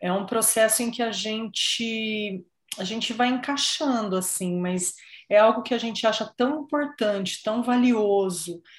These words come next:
que faz tão bem pra gente, pras pessoas que dão retorno pra gente, e que tem uma riqueza tão grande por trás, que é esse registro, né? É, pra quem não sabe, a gente tá transformando isso que começou como um blog num livro,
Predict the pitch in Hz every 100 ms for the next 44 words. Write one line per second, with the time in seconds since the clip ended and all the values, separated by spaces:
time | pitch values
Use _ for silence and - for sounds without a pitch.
0 | - - 185 - 220 226 - 240 247 220
1 | 220 208 202 190 185 202 202 196 202 196
2 | 202 - 196 - 208 - 190 196 185 -
3 | 202 196 185 196 190 175 180 175 175 175
4 | - 175 170 _ - 190 - 220 214 190
5 | 208 - 208 202 - 247 285 226 214 202
6 | 196 190 185 - 185 185 180 170 170 -
7 | - - - _ - 196 196 190 208 185
8 | 196 143 180 214 - - - 170 165 165
9 | 180 _ - - - - 156 165 160 156
10 | 156 156 - 180 180 185 180 180 - 190
11 | 214 202 190 185 185 185 185 180 180 -
12 | 190 180 180 175 175 175 180 175 - -
13 | 202 190 185 190 180 185 180 175 170 170
14 | 175 175 175 170 175 175 220 262